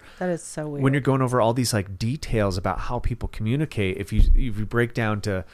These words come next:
Speaker 2: fundamentally what's happening on a frequency level, to get along with somebody, you need to resonate.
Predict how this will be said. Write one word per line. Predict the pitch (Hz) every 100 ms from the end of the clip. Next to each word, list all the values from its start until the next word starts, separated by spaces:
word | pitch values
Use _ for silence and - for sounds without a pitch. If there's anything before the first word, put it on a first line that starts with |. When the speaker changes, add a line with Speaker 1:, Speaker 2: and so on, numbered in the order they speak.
| - - - - -
Speaker 2:
fundamentally | - 165 165 131 120 127 113 107
what's | 92 104
happening | - 104 101 104 98
on | 95
a |
frequency | - 180 165 120 110
level, | 98 90 101 - - 101 85 - 127
to | - 139
get | 123 180
along | 202 107 147 202
with | 127
somebody, | - 107 101 104
you | 101 98 117
need | 127 139
to | - 104
resonate. | 104 113 120 101 78 -